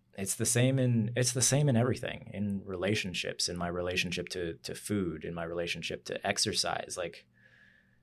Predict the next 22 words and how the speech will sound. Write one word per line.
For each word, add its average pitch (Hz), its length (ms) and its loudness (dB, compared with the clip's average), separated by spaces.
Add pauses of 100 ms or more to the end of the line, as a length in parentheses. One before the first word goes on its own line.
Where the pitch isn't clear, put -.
(1080)
stepping 120 500 4
back 92 440 2
from 92 220 -8
trying 92 300 0
to 85 60 -6
force 98 460 2
myself 87 520 0
to 85 100 -8
be 87 460 -4
a 98 80 -2
certain 85 380 0
way 76 460 -4
and 82 160 -6
just - 440 -4 (360)
allowing 92 520 4
myself 82 840 -4 (1300)
to - 80 -6
be 87 180 -4
how 87 200 0
I 78 100 -2
am. 85 440 -4 (3750)
Yeah. 90 300 -4